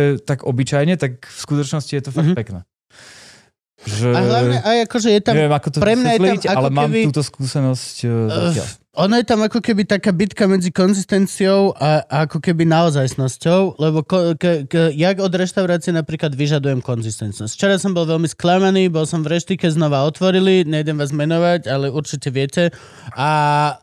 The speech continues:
Speaker 2: už len drink, ma-, oni majú svoj špeciál drink a evidentne bol proste znova no-, nový stav, ten drink vôbec nechu-, chutil absolútne ináč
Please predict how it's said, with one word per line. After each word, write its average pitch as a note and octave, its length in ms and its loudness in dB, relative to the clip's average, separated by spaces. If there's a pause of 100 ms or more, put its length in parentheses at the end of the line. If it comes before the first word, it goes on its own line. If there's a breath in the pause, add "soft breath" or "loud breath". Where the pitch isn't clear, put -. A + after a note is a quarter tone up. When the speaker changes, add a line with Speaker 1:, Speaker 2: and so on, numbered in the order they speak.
Speaker 2:
už F#3 180 -2
len G#3+ 160 2
drink, F#3 540 0
ma-, E3 260 0
oni F3 420 0
majú D#3+ 220 2
svoj D#3+ 320 0
špeciál C#3+ 440 -2
drink G#3 440 0 (420 loud breath)
a D3+ 320 0
evidentne F3 560 0
bol D#3+ 300 2
proste D3+ 340 -4
znova D3+ 400 2
no-, D3+ 180 -2
nový D3 280 0
stav, F#3 380 0
ten E3 220 -2
drink F#3+ 440 0
vôbec E3 560 0 (100)
nechu-, D#3+ 400 -4
chutil F3+ 460 -2 (160)
absolútne E3 840 0
ináč E3 500 2